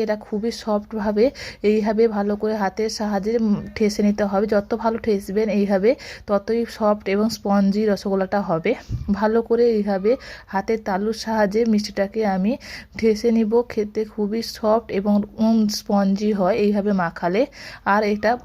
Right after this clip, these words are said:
ফাটবেও না। এইভাবে যদি আপনারা যত ভালো করে করবেন, ততই ভালো হবে এবং ফাটবেও না, স্মুথ হবে জিনিসটা। এরপর ঠেসে নেওয়ার পর আমি ছোট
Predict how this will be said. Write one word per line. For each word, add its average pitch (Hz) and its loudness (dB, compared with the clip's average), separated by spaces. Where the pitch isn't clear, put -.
ফাটবেও 214 0
না। 190 2
এইভাবে 214 2
যদি 208 0
আপনারা 208 2
যত 208 0
ভালো 214 -2
করে 220 0
করবেন, 214 0
ততই 214 0
ভালো 196 0
হবে 214 2
এবং 202 0
ফাটবেও 185 0
না, 170 0
স্মুথ 220 0
হবে 208 0
জিনিসটা। 190 0
এরপর 220 2
ঠেসে 214 -4
নেওয়ার 220 2
পর 214 0
আমি 190 2
ছোট 220 -2